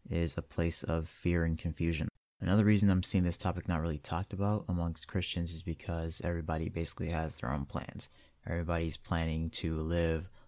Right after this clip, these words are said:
a long life, planning to have kids, planning to graduate, planning to travel the world.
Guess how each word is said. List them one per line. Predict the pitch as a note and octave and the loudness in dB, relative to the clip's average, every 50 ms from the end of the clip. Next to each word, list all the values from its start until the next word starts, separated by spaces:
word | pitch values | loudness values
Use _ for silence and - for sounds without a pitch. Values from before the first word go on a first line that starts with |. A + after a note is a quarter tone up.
| - - - - | -20 -12 -6 -2
a | |
long | G2 G2 G2 F#2+ F#2 F2 | 2 4 4 6 4 4
life, | D#2 E2+ E2 E2 E2+ E2 - - | 2 2 2 2 2 0 -2 -2
planning | - F#2 E2+ E2 D#2+ D#2+ | -2 0 0 2 2 0
to | D#2 - D2+ | 0 -2 -2
have | E2 E2+ D#2+ - - | 0 0 -2 -4 -4
kids, | - F#2+ F2+ F2 E2+ - - | -2 0 0 2 0 -2 -4
planning | - - F#2 - - - | -6 -6 -6 -6 -6 -8
to | - | -10
graduate, | - - - F2+ F2 E2 E2+ E2 F#2 F2+ E2+ D#2+ - - | -8 -4 -2 0 0 0 0 -2 -2 -2 -2 -2 -2 -4
planning | - - - - | -4 -4 -4 -4
to | - - | -6 -8
travel | - - F2+ F2 E2+ D#2+ | -4 -2 0 0 0 0
the | - E2 | -2 -2
world. | E2 D#2+ D#2+ D#2+ E2 F2+ | -2 0 0 0 -2 -4